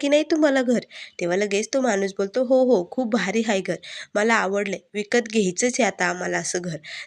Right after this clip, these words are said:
तेव्हा आता मीरा बोलते, "नाही, नाही, हे घर आमचं आहे." तेव्हा लगेच तो घरमालक बोलतो, "हो का? हे घर तुमचं आहे? नाही, नाही, नाही, हे घर माझं आहे. आणि जर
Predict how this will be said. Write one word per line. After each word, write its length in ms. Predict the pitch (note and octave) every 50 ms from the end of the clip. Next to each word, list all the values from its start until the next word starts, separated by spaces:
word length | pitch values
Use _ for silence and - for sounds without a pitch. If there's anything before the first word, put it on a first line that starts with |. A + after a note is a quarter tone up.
| - -
तेव्हा 180 | F3 E3 F3+
आता 260 | F#3+ G3 - F#3 F#3+ G#3+
मीरा 300 | A3 G#3+ G3+ F#3+ G3 F#3+
बोलते, 300 | F#3 G3 F#3+ F#3 G#3 G#3+
"नाही, 220 | A3 G#3 G3+ G#3+
नाही, 180 | G#3+ A3+ A3+ G#3 G#3 - - - _ -
हे 100 | A#3+ B3
घर 180 | A#3+ C4+ C#4 C4+
आमचं 400 | B3 A3 G3+ G#3 - - - B3
आहे." 80 | F#3+ D3 - - - - _ -
तेव्हा 160 | F3+ E3 E3+
लगेच 340 | F#3 G#3 A3 F#3+ F#3+ G#3+ - -
तो 60 | C4+
घरमालक 500 | A#3+ C4 B3+ A#3+ A#3 A3+ G#3 G3+ F#3+ F#3
बोलतो, 420 | F3+ F3+ F3 F3+ F3+ - - - - _ _ _
"हो 100 | - A3
का? 240 | G3+ G#3 - A#3+ D#4 F4 - - _ _ - - - -
हे 120 | G3+ A#3
घर 200 | A#3+ B3+ C4 C4 C4
तुमचं 320 | - G#3+ G3 F#3+ - - C4
आहे? 180 | G#3+ A3 C#4 D4+ - _ - - - - _ _ -
नाही, 180 | F#3+ F3 F3
नाही, 220 | F3 F#3 E3+ D#3+ D#3+
नाही, 200 | E3 D#3+ E3+ F#3 _ _ _
हे 140 | - A3 A3
घर 180 | A3 A#3+ A#3+
माझं 400 | A#3+ A#3 G#3+ F3+ E3 D#3+ - -
आहे. 80 | D#3+ E3 - _ _ _ _ _ _
आणि 140 | - A3 A#3 A#3
जर 160 | C4 C#4 C#4